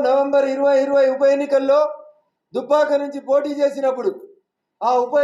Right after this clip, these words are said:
ఎన్నికకు ఇన్ఛార్జిగా పనిచేసినటువంటి వ్యక్తి ఆ రోజు జిల్లా మంత్రి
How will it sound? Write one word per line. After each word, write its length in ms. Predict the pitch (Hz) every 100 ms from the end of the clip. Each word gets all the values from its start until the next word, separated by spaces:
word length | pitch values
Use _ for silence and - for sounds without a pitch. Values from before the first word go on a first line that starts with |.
| 285
ఎన్నికకు 360 | 285 285 269 262
ఇన్ఛార్జిగా 460 | 269 277 269 269 262
పనిచేసినటువంటి 680 | 247 262 262 262 254 247 240 240
వ్యక్తి 260 | 240 269 247 247 _ _ _ -
ఆ 140 | 214 247
రోజు 200 | 269 254 202
జిల్లా 200 | 240 262 247
మంత్రి 220 | 247 247